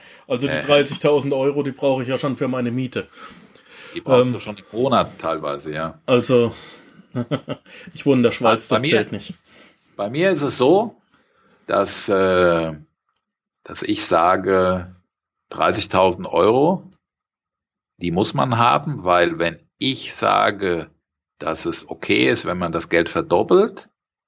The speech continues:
Speaker 2: dann kann man einigermaßen damit über die Runden kommen. Wenn ich aber sage, das geht auch mit fünfhundert Euro, dann ist es natürlich Blödsinn, weil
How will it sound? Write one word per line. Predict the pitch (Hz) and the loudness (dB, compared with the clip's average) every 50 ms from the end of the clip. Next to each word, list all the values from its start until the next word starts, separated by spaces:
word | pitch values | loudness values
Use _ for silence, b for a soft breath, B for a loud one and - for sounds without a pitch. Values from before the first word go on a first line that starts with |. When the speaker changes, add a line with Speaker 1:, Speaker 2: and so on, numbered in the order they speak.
| _ _ _ _ - | _ _ _ _ -14
Speaker 2:
dann | - - - - | -12 -12 -10 -4
kann | - 110 117 | -4 0 2
man | 120 113 - | 2 0 0
einigermaßen | - - 90 104 113 120 117 120 113 107 104 101 104 98 - - 104 | 0 0 0 0 0 0 2 0 0 2 4 2 2 2 -2 -2 -2
damit | 95 95 95 92 | 0 0 0 -2
über | - 92 90 | 0 2 2
die | 90 | 4
Runden | 80 85 87 90 87 - | 4 4 2 2 0 -8
kommen. | - 73 67 - 82 _ _ _ _ _ _ _ _ _ _ _ _ _ _ _ _ _ _ _ _ _ _ _ _ _ _ _ _ _ _ | -12 -12 -14 -16 -16 _ _ _ _ _ _ _ _ _ _ _ _ _ _ _ _ _ _ _ _ _ _ _ _ _ _ _ _ _ _
Wenn | 110 - - | -10 -2 0
ich | 104 110 - 120 | 0 2 2 2
aber | 113 117 107 | 4 4 2
sage, | 87 95 101 117 131 123 | 4 4 2 2 2 0
das | 110 95 - | -2 -4 -4
geht | - 113 117 117 | -2 -2 -2 0
auch | - 110 | -2 -2
mit | 110 104 98 | -2 -2 -4
fünfhundert | - 151 151 151 - 135 110 101 90 | -4 -4 -4 -2 0 2 2 2 2
Euro, | 90 92 101 127 151 165 | 2 2 2 2 2 2
dann | 147 123 117 | 2 2 2
ist | 113 113 113 - 117 | 2 0 -2 -2 -6
es | - - - | -6 -4 -2
natürlich | 117 113 113 - 120 117 - - | -2 -2 0 0 0 0 0 -2
Blödsinn, | - 120 127 127 - - 110 113 113 | 0 0 0 0 2 0 -2 0 2
weil | 101 95 98 98 98 - - _ | 2 4 4 4 2 0 -4 _